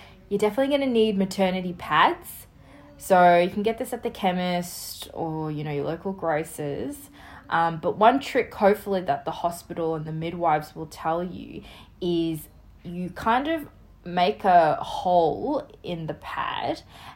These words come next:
and they should be able to give you these small kind of ice blocks, which goes underneath.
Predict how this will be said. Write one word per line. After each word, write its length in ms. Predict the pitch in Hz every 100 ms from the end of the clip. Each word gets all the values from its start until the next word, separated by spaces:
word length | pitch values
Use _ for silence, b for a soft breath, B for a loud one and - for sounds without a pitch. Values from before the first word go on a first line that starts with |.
| B
and 280 | 170 170 175
they 120 | 180
should 300 | - 226 226
be 80 | 247
able 180 | 262 285
to 140 | 233
give 240 | 196 185
you 80 | 180
these 260 | 185 180 175
small 460 | - - 175 175
kind 180 | 175 180
of 100 | 180 -
ice 280 | - - -
blocks, 380 | - - - -
which 300 | 196 - -
goes 240 | 175 170
underneath. 640 | - 170 151 151 147 392 -